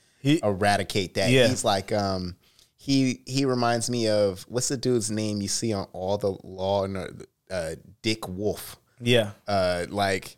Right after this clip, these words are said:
Speaker 2: his
Speaker 1: He's
Speaker 2: name pops up on all
Speaker 1: he's
Speaker 2: these
Speaker 1: executive
Speaker 2: shows. He's
Speaker 1: producing
Speaker 2: of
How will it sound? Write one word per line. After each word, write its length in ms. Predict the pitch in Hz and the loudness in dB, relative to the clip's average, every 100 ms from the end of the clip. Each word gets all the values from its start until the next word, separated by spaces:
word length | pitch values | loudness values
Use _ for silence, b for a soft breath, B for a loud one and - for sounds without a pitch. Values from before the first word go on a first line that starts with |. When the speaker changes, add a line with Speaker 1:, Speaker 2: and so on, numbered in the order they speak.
| _ | _
Speaker 2:
his 260 | _ 117 107 | _ 0 2
Speaker 1:
He's 40 | 113 | 4
Speaker 2:
name 300 | 113 113 104 | 4 2 0
pops 380 | - 110 - 120 | 0 0 2 2
up 180 | 101 - | 2 -2
on 220 | 101 92 - | -4 -6 0
all 180 | 120 151 | 6 8
Speaker 1:
he's 20 | 160 | 8
Speaker 2:
these 80 | 156 | 4
Speaker 1:
executive 460 | 110 - 151 180 139 110 | 4 8 8 10 8 8
Speaker 2:
shows. 20 | |
He's 100 | 139 | 4
Speaker 1:
producing 580 | 131 139 139 127 110 113 - _ | 4 2 2 0 0 -2 -10 _
Speaker 2:
of 200 | 131 | 4